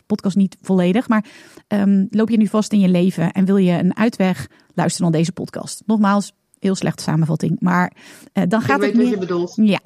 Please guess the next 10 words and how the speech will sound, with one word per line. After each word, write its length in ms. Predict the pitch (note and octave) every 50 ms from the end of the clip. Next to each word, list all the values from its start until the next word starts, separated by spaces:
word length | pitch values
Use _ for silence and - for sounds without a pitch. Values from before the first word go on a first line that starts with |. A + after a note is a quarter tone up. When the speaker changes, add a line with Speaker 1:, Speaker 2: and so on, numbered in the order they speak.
| C#3+
Speaker 1:
oké, 240 | - F3 - E3 C#3+
top. 240 | - - - - - -
Speaker 2:
Ja. 220 | - F#3+ E3+ D3+ - - - _
Speaker 1:
En 120 | - A3 A#3
nog 120 | B3+ A#3
een 80 | B3 A3+
hele 420 | A3+ G#3 G#3 A3 C4+ E4+ G4+ F4+ C#4+
kleine 260 | - D4 C#4+ C#4 C#4
side 280 | - - C4 B3 B3
tip. 300 | A#3+ - B3+ B3+ C4 -